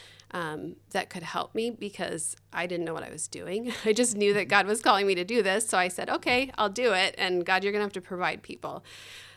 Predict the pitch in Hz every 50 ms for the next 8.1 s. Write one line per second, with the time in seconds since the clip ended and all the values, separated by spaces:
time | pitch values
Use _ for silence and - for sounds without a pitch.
0 | _ - - - 226 214 214 220 220 - 247 240 233 226 202 - - _ _ _
1 | _ _ - - 240 226 226 214 196 180 180 180 180 170 170 160 180 196 185 180
2 | - - 160 156 165 170 180 - 202 185 180 - 170 175 175 190 196 202 196 196
3 | 180 - 214 214 196 170 160 - 180 - 165 190 196 196 - - - - - -
4 | 220 196 190 - 208 196 196 196 - - 196 175 160 151 147 156 160 160 185 -
5 | _ _ _ _ _ - - - 220 196 185 180 185 220 285 302 277 208 190 185
6 | 180 180 180 170 170 - 175 - - 175 196 190 - 170 160 165 - - - 160
7 | 160 165 165 - - - - - 185 - - - - - - - 190 180 175 175
8 | 175